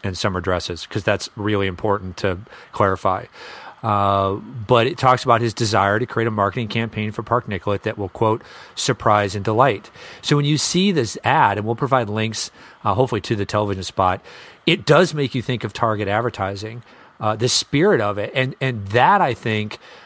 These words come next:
uh, while I still, you know, would advocate brand advertising should be last on your list, uh,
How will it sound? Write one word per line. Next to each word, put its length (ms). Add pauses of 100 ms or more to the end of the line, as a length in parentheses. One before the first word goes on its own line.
(120)
uh, 200
while 300
I 100
still, 580 (380)
you 80
know, 160
would 100
advocate 680 (400)
brand 580
advertising 640
should 220
be 200
last 480
on 80
your 160
list, 480 (480)
uh, 240